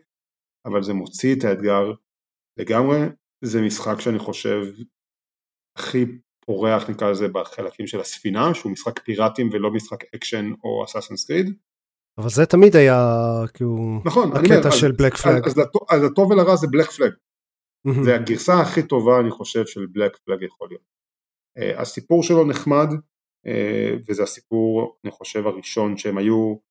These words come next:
Speaker 1: אה, ואני קצת אהרוס את ההתחלה שלו, אתה לא אסאסן, כאילו, אתה מישהו שהורג אסאסן ופשוט לוקח את התלבושת שלו כי זה נראה מגניב, בסדר?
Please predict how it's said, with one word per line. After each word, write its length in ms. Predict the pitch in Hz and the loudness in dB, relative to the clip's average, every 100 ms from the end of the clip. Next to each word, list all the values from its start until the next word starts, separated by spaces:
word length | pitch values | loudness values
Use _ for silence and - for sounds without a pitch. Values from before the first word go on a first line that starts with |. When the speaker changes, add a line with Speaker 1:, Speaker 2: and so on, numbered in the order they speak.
| _ _ _ _ _ - | _ _ _ _ _ -14
Speaker 1:
אה, 380 | 110 104 104 104 98 | -10 -8 -8 -8 -8
ואני 140 | 98 | -8
קצת 140 | - 123 | -2 2
אהרוס 220 | 131 127 | 2 2
את 40 | 143 | 0
ההתחלה 360 | 123 127 139 | 0 0 0
שלו, 300 | 139 175 180 - _ _ _ _ _ 135 | 2 2 0 -6 _ _ _ _ _ -4
אתה 140 | 143 | 0
לא 140 | 156 180 | 2 2
אסאסן, 460 | 180 160 - 87 78 _ _ - | 2 0 0 -8 -8 _ _ -4
כאילו, 320 | 131 123 123 | 2 2 2
אתה 240 | 120 117 123 | 0 0 2
מישהו 300 | 147 147 180 | -2 0 -2
שהורג 640 | - 117 101 143 139 120 - _ _ _ _ - | 2 2 4 2 2 -6 -16 _ _ _ _ -10
אסאסן 420 | 127 131 165 151 | -2 0 2 2
ופשוט 220 | 123 - | 0 0
לוקח 260 | 131 139 131 | -2 0 -2
את 60 | - | -2
התלבושת 480 | 123 110 120 123 | -2 0 0 0
שלו 180 | 117 117 | -2 -2
כי 100 | 117 | -2
זה 80 | 101 | -4
נראה 220 | 98 101 | -4 -2
מגניב, 300 | 104 95 90 - _ _ _ _ _ | -2 -2 -6 -8 _ _ _ _ _
בסדר? 140 | - | -4